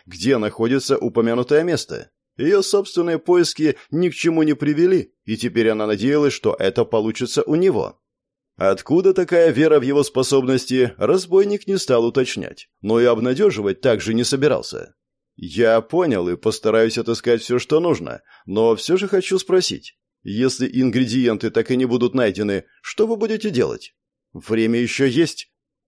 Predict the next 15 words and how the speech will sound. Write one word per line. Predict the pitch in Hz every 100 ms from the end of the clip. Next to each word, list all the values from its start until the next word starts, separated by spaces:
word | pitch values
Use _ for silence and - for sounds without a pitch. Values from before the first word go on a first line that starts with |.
| -
Девушка | 101 104 131 127 - 127
старалась | - 127 127 127 127
не | 127
выдавать | 131 131 165 180
эмоций, | 110 82 69 - 53 _
но | 104 139 185
её | 185 185
сдерживаемый | 170 110 156 143 127 123 123 117
от | 120 123
разочарования | 120 120 123 117 120 117 113
вздох | 101 90 135 - - -
было | 208 233 220
сложно | 208 214 226 135 113
не | 107
уловить. | 113 127 - - -